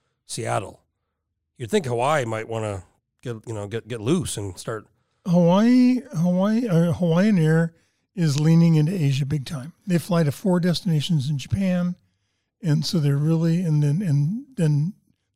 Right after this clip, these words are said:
Speaker 2: they go to Auckland and, and Sydney too.
Speaker 1: So I don't know much about Hawaiian. I'm not sure if I've even, even flown that on them, but they're, I mean, they're significantly smaller than Alaska,
Speaker 2: Oh,
Speaker 1: right?
Speaker 2: yeah.
Speaker 1: Which is funny. We got these two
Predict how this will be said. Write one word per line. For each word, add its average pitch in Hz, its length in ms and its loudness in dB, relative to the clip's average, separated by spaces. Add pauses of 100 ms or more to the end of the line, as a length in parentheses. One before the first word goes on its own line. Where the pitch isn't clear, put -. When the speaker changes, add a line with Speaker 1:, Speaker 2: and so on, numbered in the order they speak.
Speaker 2:
they 165 120 0
go 165 120 2
to - 60 -4
Auckland 151 460 0
and, 170 360 -2
and 147 380 -2 (220)
Sydney 226 340 -4
too. 202 220 -6 (100)
Speaker 1:
So 208 140 -2
I 220 40 4
don't 220 80 2
know 190 100 2
much 180 180 2
about 147 240 -2
Hawaiian. 131 440 -2
I'm 117 280 -10
not 127 160 -16
sure 127 120 -8
if 117 60 -10
I've 113 100 -10
even, 104 200 -12 (100)
even 113 220 -16
flown 127 320 -4
that 104 180 -10
on 107 120 -10
them, 101 160 -10
but 104 180 -10 (320)
they're, 170 180 -2
I 139 40 -2
mean, 147 100 2
they're 170 100 2
significantly 131 460 -2
smaller 117 260 -4
than 104 120 -6
Alaska, 98 460 -8
Speaker 2:
Oh, - 80 -18
Speaker 1:
right? 190 120 2
Speaker 2:
yeah. 175 160 -2 (1400)
Speaker 1:
Which 135 100 -20
is 120 80 -12
funny. 123 180 -2
We 107 100 -6
got 107 120 -8
these 104 140 -12
two 107 320 -10